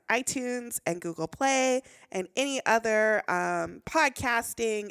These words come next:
apparatus you might have, because that helps other people find our podcast. Um, you know, the evil algorithm, the capital A algorithm, the more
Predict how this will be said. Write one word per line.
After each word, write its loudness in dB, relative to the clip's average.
apparatus 2
you -6
might -4
have, 0
because 0
that 4
helps 0
other 4
people -4
find -4
our 0
podcast. -4
Um, -6
you -8
know, -4
the -8
evil -2
algorithm, -2
the -14
capital -6
A -4
algorithm, -2
the -10
more 0